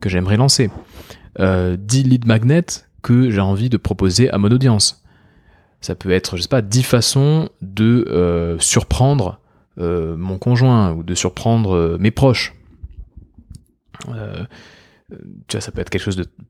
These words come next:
beaucoup plus perso. Dix repas équilibrés que je peux cuisiner cette semaine.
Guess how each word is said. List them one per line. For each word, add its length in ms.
beaucoup 260
plus 100
perso. 320
Dix 160
repas 480
équilibrés 640
que 100
je 60
peux 120
cuisiner 460
cette 220
semaine. 400